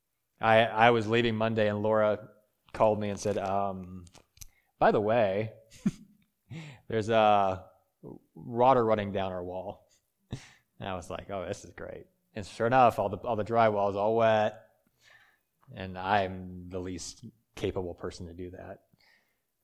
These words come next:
But again, it's just, this is work. This is part of what God has called me to do, bring order out of that chaos that was behind that wall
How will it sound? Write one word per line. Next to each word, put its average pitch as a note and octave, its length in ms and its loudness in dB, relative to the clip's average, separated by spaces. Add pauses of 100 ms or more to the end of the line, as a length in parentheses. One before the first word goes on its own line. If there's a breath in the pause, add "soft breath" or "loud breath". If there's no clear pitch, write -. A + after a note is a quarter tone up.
But F#2+ 120 -4
again, G#2 240 0
it's F#2+ 140 -8
just, - 240 -10
this - 160 -12
is G#2 120 -6
work. C3+ 360 -8 (100)
This A2 200 -12
is B2 80 -10
part A2 260 -2
of A2+ 60 0
what A2 160 -2
God G2+ 200 0
has A2 100 -4
called G#2+ 160 -4
me G#2+ 60 -6
to G#2 40 -8
do, A2+ 60 -6
bring G#2 200 -4
order G#2+ 360 -2
out G#2 180 2
of G#2+ 120 0
that G#2 340 -2
chaos G#2 440 -4
that A2+ 100 -2
was G#2+ 100 -6
behind F#2 360 -6
that F2+ 120 -12
wall G#2+ 340 -12